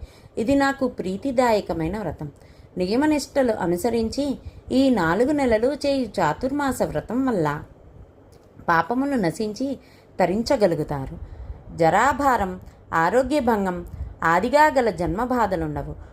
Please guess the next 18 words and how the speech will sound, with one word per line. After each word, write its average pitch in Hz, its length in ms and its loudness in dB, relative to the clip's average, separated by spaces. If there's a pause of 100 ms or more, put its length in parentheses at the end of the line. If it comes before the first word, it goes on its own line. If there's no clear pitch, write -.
(180)
పుణ్యప్రదమై 220 800 0 (360)
ఈ 262 240 2
వ్రత 185 460 2 (920)
దీక్షితులు 220 880 0 (300)
ఆస్-, 202 600 -2
ఆషాఢ 277 500 2
శుద్ధ 196 360 -6
దశమి 240 480 -2
నుండి 180 500 0 (320)
శాకము, 180 680 0 (400)
ఆ 233 220 4 (100)
తదుపరి 208 380 -4
నెలకు 233 320 -4
శ్రావణ 180 520 -2
శుద్ధ 240 300 0
దశమి 247 380 2
నుండి 190 460 0 (320)
పెరుగు, 190 580 2